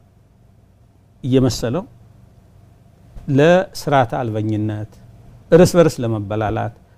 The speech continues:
እርስ በርስ ለመነቋቆር፣ እርስ በርስ ለመጠራጠርና በህብረተሰባችን ውስጥ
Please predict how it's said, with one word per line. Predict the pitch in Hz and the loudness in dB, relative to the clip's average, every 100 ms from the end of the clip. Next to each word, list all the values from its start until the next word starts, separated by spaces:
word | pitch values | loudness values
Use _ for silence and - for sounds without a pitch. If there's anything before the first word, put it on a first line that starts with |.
| - | 2
እርስ | 190 185 | 2 4
በርስ | 185 175 - - - | 4 4 0 -12 -2
ለመነቋቆር፣ | 143 147 147 143 143 117 113 110 110 _ - 160 | 4 6 8 8 4 -2 -2 -8 -10 _ -2 0
እርስ | 156 | 2
በርስ | 160 147 - 135 | 2 0 -2 -4
ለመጠራጠርና | 135 143 147 - 151 131 120 131 123 139 180 - _ - - - - - _ _ | 2 4 2 0 0 2 2 -2 -6 -6 -8 -12 _ -20 -20 -20 -20 -20 _ _
በህብረተሰባችን | 117 117 147 165 175 170 139 160 143 123 143 | -6 2 4 6 4 2 0 -2 -2 -2 -6
ውስጥ | - - | -10 -12